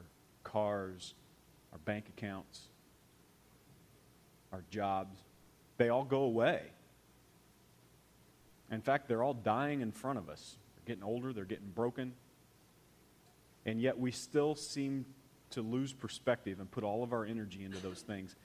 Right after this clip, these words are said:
when the eternal things, like the relationships we have with our kids, with our wives, with our friends,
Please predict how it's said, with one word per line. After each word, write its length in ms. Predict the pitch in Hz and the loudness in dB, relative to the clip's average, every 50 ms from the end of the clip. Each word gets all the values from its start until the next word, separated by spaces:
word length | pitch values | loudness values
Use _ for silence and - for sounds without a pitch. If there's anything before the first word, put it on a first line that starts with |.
| - - - - | -20 -20 -10 0
when 160 | - 123 120 117 | 2 2 4 4
the 180 | 117 113 107 | 4 2 0
eternal 460 | 104 - - - 175 180 156 120 101 - - | 0 -4 -4 -2 -2 0 0 -2 -4 -6 -8
things, 320 | 98 85 90 101 104 101 | -10 -8 -8 -8 -8 -6
like 200 | 98 95 95 - | -6 -6 -6 -6
the 80 | - 98 | -8 -8
relationships 720 | 95 98 101 107 113 117 113 - 101 - 117 101 - - | -6 -4 0 0 0 0 -2 -4 -10 -8 -8 -8 -8 -6
we 80 | - 101 | -6 -4
have 160 | 101 101 98 | -4 -4 -6
with 140 | 98 95 - | -6 -8 -8
our 80 | 92 90 - | -8 -8 -8
kids, 320 | - - 117 117 117 117 113 | -2 -2 -2 -2 -2 -6 -12
with 160 | - - - | -18 -14 -12
our 120 | 87 90 90 | -12 -10 -6
wives, 400 | 87 101 110 110 107 107 104 104 | -2 0 0 2 0 -2 -6 -10
with 140 | - 87 - | -16 -12 -10
our 140 | 85 82 92 - - - - - - - - - - - - | -10 -10 -10 -14 -20 -20 -20 -20 -20 -20 -20 -20 -20 -20 -18
friends, 580 | - - - 120 117 117 117 117 113 - - | -12 -4 -2 -2 -2 -2 -2 -6 -8 -10 -14